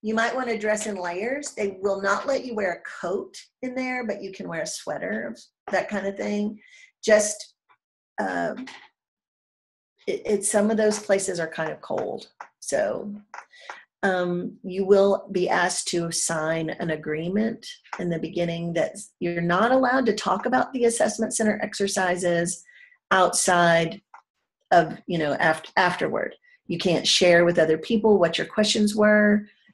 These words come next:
You, you're just really not allowed to talk about it. That's one reason we chose things, uh,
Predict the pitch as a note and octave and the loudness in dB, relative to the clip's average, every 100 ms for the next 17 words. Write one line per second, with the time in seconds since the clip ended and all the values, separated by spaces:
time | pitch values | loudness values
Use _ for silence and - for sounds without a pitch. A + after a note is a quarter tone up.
0 | _ - F3 F3 D#3+ D#3 - F3+ F3+ G#3 | _ -4 4 6 6 2 0 0 2 0
1 | G3+ A3 A3+ A3 A#3+ B3+ C4 A#3 A#3 C4 | 4 4 6 4 4 4 4 2 -2 0
2 | G#3+ - - - - _ - - G#3 G#3 | 0 0 0 -4 -10 _ -16 2 2 6
3 | A3+ A#3+ G#3+ G#3 G3 F#3+ A3+ G#3 G#3+ F#3 | 6 8 8 8 6 6 6 4 6 6
4 | F3+ F3+ - F3+ F3 F3+ F3+ F3 - - | 6 4 2 2 2 0 -2 -4 -6 -8
5 | F#3 F3+ | -6 -4